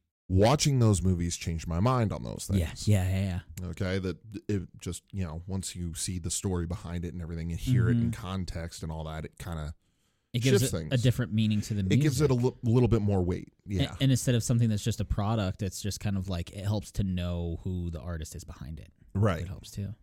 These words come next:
Speaker 1: Yeah.
Speaker 2: Yeah.
Speaker 1: So, I was always a Queen fan
Speaker 2: Mm-hmm.
Speaker 1: from
Speaker 2: Mm-hmm.
Speaker 1: a very young age. I was a big fan of Queen.
Speaker 2: Yeah.
Speaker 1: And then, you know, I heard Bohemian Rhapsody when I was a kid. And,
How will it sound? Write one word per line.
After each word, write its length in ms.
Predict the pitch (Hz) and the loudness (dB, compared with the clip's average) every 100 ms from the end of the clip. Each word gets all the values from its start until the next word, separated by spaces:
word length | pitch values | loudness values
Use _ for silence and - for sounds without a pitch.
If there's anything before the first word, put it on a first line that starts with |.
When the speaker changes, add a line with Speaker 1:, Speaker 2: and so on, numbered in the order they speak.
| _ | _
Speaker 1:
Yeah. 220 | 104 95 95 - | -6 -6 -8 -14
Speaker 2:
Yeah. 200 | - 92 95 - _ _ _ _ _ _ _ _ _ _ _ | -8 -8 -8 -14 _ _ _ _ _ _ _ _ _ _ _
Speaker 1:
So, 380 | - 123 107 95 98 - _ _ _ _ _ | 2 6 6 4 -2 -16 _ _ _ _ _
I 80 | 104 | 2
was 120 | 104 | 4
always 240 | 110 107 90 | 6 4 2
a 40 | |
Queen 420 | - 110 104 87 | 6 8 8 6
fan 340 | - 95 76 - - | 4 2 0 -6 -6
Speaker 2:
Mm-hmm. 200 | 120 110 104 110 | -2 0 -2 -4
Speaker 1:
from 240 | - 101 | -2 -2
Speaker 2:
Mm-hmm. 80 | 71 | 0
Speaker 1:
a 20 | |
very 340 | 87 92 87 85 | 0 0 0 0
young 380 | 87 78 80 | -2 -4 -4
age. 580 | 101 120 80 - - - - - 98 | -4 -2 -4 -8 -14 -20 -20 -18 -10
I 40 | |
was 280 | 76 - - - _ _ _ _ _ _ | -10 -10 -14 -20 _ _ _ _ _ _
a 60 | 104 | -6
big 100 | 90 | -2
fan 220 | 95 82 | -4 -4
of 80 | 76 | -6
Queen. 380 | - 85 80 95 | -6 -4 -6 -4
Speaker 2:
Yeah. 200 | 104 85 - _ _ _ _ _ _ | -2 -2 -10 _ _ _ _ _ _
Speaker 1:
And 140 | 104 | 0
then, 320 | 98 87 82 78 - | 2 0 -2 -6 -4
you 120 | 95 | -2
know, 240 | 80 73 80 _ | -2 -4 -8 _
I 160 | 87 90 | -4 0
heard 260 | 104 104 | 2 2
Bohemian 520 | 98 92 92 90 92 | 2 0 -2 -2 -2
Rhapsody 640 | 85 80 80 - 82 80 82 | -4 -6 -8 -8 -6 -4 -4
when 200 | 80 80 | -6 -8
I 100 | 76 | -8
was 180 | 76 78 | -10 -10
a 40 | |
kid. 440 | - 80 76 78 | -10 -8 -6 -4
And, 100 | 147 | 0